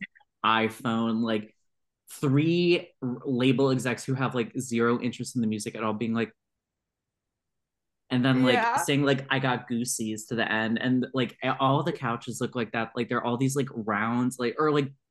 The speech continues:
Speaker 1: even worse, guitar pick shaped glass coffee tables. Like, it
Speaker 2: Ugh.
Speaker 1: was too real, like, too real.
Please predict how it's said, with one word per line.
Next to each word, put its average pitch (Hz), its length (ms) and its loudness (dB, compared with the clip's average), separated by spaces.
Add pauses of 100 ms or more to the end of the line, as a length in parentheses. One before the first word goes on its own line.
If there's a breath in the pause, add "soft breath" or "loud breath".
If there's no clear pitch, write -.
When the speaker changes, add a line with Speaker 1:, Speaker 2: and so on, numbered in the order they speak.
(120)
Speaker 1:
even 127 260 2
worse, 120 220 -2
guitar 110 580 -4
pick - 260 -8
shaped 107 440 -6
glass 104 400 -4
coffee 104 420 -6
tables. 107 640 -6
Like, 107 320 -6 (100)
it 143 220 4
Speaker 2:
Ugh. 147 80 -8
Speaker 1:
was 175 460 0 (160)
too 135 840 2 (680)
real, 107 760 -4
like, 113 420 -2
too 113 300 0
real. 107 500 -6